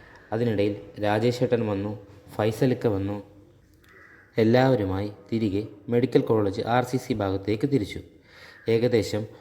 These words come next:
മുന്നൂറ് ആളുകൾക്കാണ് ഞങ്ങൾ ഭക്ഷണം എത്തിച്ചത്. ഒരു നേരത്തെ ആഹാരത്തിന് വേണ്ടി കാത്തു നിൽക്കുന്ന ആളുകളെയാണ് നമ്മൾക്കവിടെ കാണാൻ സാധിക്കുന്നത്. വിശപ്പിൻ്റെ വില എന്താണ് എന്ന് നമുക്ക് മനസ്സിലാകുന്നതാണ് ഇതുപോലെയുള്ള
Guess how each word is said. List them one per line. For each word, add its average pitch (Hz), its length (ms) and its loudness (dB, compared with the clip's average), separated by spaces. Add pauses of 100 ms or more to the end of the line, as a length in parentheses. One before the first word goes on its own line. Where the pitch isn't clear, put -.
(160)
മുന്നൂറ് 147 520 6
ആളുകൾക്കാണ് 107 640 -2 (340)
ഞങ്ങൾ 107 360 -6
ഭക്ഷണം 127 480 0
എത്തിച്ചത്. 87 380 -8 (680)
ഒരു 131 180 6
നേരത്തെ 101 460 2 (340)
ആഹാരത്തിന് 135 640 2
വേണ്ടി 101 260 -2
കാത്തു 110 240 0
നിൽക്കുന്ന 101 400 -4 (340)
ആളുകളെയാണ് 113 680 2 (200)
നമ്മൾക്കവിടെ 113 640 -2 (120)
കാണാൻ 107 320 -2
സാധിക്കുന്നത്. 117 640 0 (760)
വിശപ്പിൻ്റെ 104 600 0 (240)
വില 123 180 4 (120)
എന്താണ് 143 380 4 (120)
എന്ന് 98 180 -4 (220)
നമുക്ക് 110 280 -4
മനസ്സിലാകുന്നതാണ് 95 880 -2 (480)
ഇതുപോലെയുള്ള 110 560 2